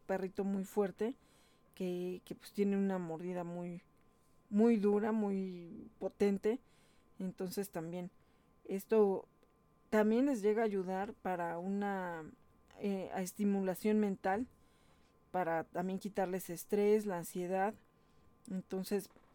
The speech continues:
pues, creo que es algo más relajante. Y, pues, bueno, estos juguetes no tienen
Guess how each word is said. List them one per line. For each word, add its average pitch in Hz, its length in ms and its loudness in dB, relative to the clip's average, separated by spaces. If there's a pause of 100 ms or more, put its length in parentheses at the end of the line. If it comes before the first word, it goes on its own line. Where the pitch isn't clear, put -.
pues, - 180 -8
creo 214 200 2
que 214 100 0
es 208 120 -2
algo 196 220 0
más 196 320 2
relajante. 185 680 -4 (1120)
Y, 247 160 2
pues, 214 220 4
bueno, 202 240 -4
estos 220 300 -2
juguetes 214 680 0 (180)
no 202 180 -2
tienen 196 720 0